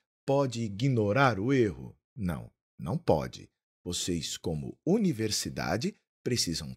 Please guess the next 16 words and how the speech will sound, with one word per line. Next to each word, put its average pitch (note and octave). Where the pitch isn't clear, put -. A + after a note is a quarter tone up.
tratar A#2
o A3
erro, G2+
assim A#2+
como B2
o F#2+
fazem F2+
na E2+
pesquisa, C3
nos A#2
mestrados, C3
nos C#3
doutorados B2+
desta G#2+
belíssima F#2
universidade. D3